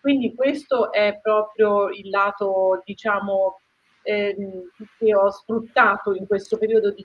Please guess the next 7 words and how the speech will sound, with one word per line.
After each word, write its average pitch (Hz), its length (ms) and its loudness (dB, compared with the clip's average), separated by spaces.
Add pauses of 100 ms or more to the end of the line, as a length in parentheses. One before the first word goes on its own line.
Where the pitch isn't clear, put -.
chiusura, 233 420 -6
perché 208 320 -6
noi 202 200 -6
musei 202 640 -2
statali, 202 720 -4
eh, 175 340 -6
siamo, 185 600 -4